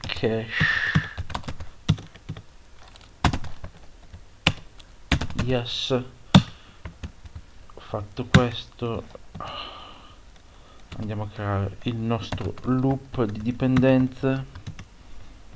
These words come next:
che sono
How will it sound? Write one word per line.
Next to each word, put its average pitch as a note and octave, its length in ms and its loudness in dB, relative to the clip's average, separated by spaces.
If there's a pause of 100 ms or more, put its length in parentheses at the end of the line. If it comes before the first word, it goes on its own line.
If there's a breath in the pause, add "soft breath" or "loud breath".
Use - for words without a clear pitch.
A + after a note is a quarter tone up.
(3500)
che - 160 -10
sono A2 420 -4